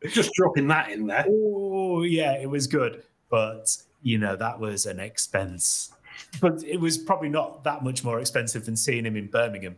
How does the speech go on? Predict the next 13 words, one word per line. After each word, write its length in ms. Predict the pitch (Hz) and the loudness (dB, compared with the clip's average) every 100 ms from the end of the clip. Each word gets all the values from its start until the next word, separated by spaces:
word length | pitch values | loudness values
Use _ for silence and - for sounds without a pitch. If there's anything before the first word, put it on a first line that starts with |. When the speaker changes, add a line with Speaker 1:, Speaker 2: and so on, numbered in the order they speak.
| _ | _
Speaker 2:
And 240 | 110 107 107 | -4 -2 -2
to 80 | 120 | 0
be 160 | 127 | 2
honest, 480 | 175 135 120 - - | 2 2 -4 -6 -6
where 240 | 143 131 131 | -4 -4 -4
would 140 | 127 | -6
you 60 | 120 | -4
choose? 400 | - 113 82 - | -2 -2 -6 -4
Paris 380 | 123 110 107 113 | 0 0 0 -2
or 80 | |
Birmingham? 440 | 107 104 95 92 90 | -4 -6 -6 -8 -2
Sorry. 280 | - 95 135 | -2 2 2
Speaker 1:
Birmingham, 440 | 127 117 110 | 4 2 0